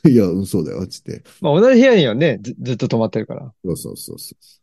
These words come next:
Speaker 1: う。
Speaker 2: ねえ。まあ、そんなことで。いや、僕もね、僕今回だからあれっすよ。やっぱ鴻島さんと一緒に、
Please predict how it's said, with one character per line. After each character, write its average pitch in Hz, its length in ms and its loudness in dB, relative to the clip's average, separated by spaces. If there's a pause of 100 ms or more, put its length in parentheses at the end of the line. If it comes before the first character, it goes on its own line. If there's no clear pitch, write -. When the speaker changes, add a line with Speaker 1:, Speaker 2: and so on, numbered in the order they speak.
(760)
Speaker 1:
う。 - 20 -10
Speaker 2:
ね 117 1040 -4
え。 - 40 -14
ま 101 260 -14
あ、 127 100 -20 (680)
そ 123 80 -10
ん 107 80 -6
な 107 120 -8
こ 117 100 -10
と 110 140 -4
で。 104 260 -8
い 135 60 -8
や、 135 100 4
僕 160 180 4
も 202 120 6
ね、 180 300 0 (560)
僕 185 280 -4
今 277 260 -2
回 123 200 -2
だ 117 100 -6
か 110 80 -8
ら 110 220 -8
あ 113 60 -2
れ 135 80 2
っ - 20 0
す - 200 -14
よ。 - 180 -14 (420)
や 147 60 -8
っ - 20 -12
ぱ 160 100 -2
鴻 165 160 2
島 160 160 2
さ 160 120 2
ん 151 40 0
と 156 100 2
一 151 60 2
緒 156 140 -2
に、 147 360 -2